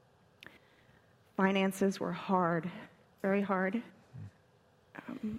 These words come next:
Heather and Brittany were in high school, and so I saw a new season for my life. I was planning for a new season for me. And, um,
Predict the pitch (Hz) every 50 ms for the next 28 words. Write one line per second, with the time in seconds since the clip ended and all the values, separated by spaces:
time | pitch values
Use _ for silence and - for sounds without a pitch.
0 | - - - 226 214 220 214 214 196 202 202 - 233 226 233 220 202 208 202 175
1 | 180 202 - - - 269 277 302 330 - - - - - _ _ _ _ _ _
2 | _ _ _ - - - _ _ - - 214 196 190 190 - - - 196 202 196
3 | 196 196 185 196 196 - - - - - - - - 196 196 - - 196 196 190
4 | - 202 202 214 247 - - - 233 262 320 - 381 320 - - 208 180 170 165
5 | 170 165 165 - 170 - - - - - - - - - 202 202 208 - - -
6 | 214 214 220 220 214 - 226 226 220 240 330 381 - - 175 175 147 - 170 170
7 | 180 190 - - - 202 196 202 247 302 381 269 170 175 190 196 - - - -
8 | - - - _ _ _ - - - - - 123 - 214 202 202 202 196 196 196
9 | 196 196 - - - 214 196 196 202 202 190 190 190